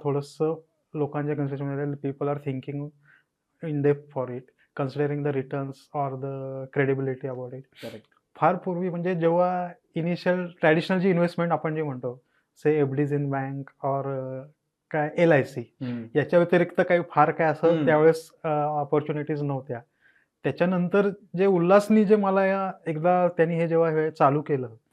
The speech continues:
Speaker 1: त्यावेळेस त्यांनी आमचा दीड तासाचा एक सेशन घेतला माझ्या, माझ्या मिसेस बरोबर. ही underst-, त्यांनी माझ्याकडनं आमचे सगळे फायनान्शियल, अ, रिक्वायरमेंट्स काय आहेत, मंथली इन्कम काय आहे, सोर्स, इन्कम सोर्स काय आहे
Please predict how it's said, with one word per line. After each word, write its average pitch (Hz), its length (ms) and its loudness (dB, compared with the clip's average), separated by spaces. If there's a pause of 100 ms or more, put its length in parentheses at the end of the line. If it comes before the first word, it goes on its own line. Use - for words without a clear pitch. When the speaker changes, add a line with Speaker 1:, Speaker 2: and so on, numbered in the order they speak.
(440)
Speaker 1:
त्यावेळेस 175 340 4
त्यांनी 165 160 -2
आमचा 156 220 -4
दीड 151 220 -2
तासाचा 156 280 -4
एक 156 100 -4
सेशन 143 340 -4
घेतला 135 280 -8
माझ्या, 127 280 -10
माझ्या 131 240 -12
मिसेस 127 340 -12
बरोबर. 120 360 -12 (600)
ही 151 140 -2
underst-, 147 800 -6 (100)
त्यांनी 147 200 -4
माझ्याकडनं 160 560 0
आमचे 151 260 -4
सगळे 156 200 2
फायनान्शियल, 160 880 -2 (260)
अ, 156 100 -6 (720)
रिक्वायरमेंट्स 147 560 -2
काय 127 240 -4
आहेत, 123 140 -10 (560)
मंथली 143 360 -2
इन्कम 147 360 -4
काय 139 160 -6
आहे, 123 200 -8
सोर्स, 139 340 -8 (120)
इन्कम 147 260 -6
सोर्स 143 260 -4
काय 123 260 -6
आहे 123 100 -16